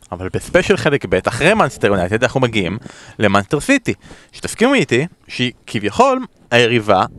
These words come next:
המרכזית של ליברפול, אה, על תואר האליפות. אז יש פה משהו, או שזה סתם אני שיבצתי ממש גרוע ואתם לא הייתם חלק מזה ואתם כזה, "למה לא סיטי, למה לא סיטי?"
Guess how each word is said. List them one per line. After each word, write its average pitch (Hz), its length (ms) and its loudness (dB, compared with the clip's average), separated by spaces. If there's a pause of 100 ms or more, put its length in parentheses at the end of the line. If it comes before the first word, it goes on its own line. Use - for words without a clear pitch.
(280)
המרכזית 117 480 0
של - 100 2
ליברפול, 101 500 -2 (220)
אה, 107 280 0 (180)
על 117 120 0
תואר 98 240 2
האליפות. 120 420 2 (420)
אז 98 100 0 (420)
יש 117 180 2
פה 107 120 -2
משהו, 196 340 0
או 262 60 2
שזה - 160 -2
סתם 185 240 2
אני 151 300 0
שיבצתי 127 320 0
ממש 120 180 0
גרוע 123 280 4
ואתם 107 200 2
לא 110 60 4
הייתם 113 160 0
חלק 127 220 2
מזה 104 240 0
ואתם 101 160 -2
כזה, 95 180 -4
"למה 110 180 0
לא 110 80 2
סיטי, 107 240 -6
למה 101 120 -2
לא 95 60 -4
סיטי?" - 220 -10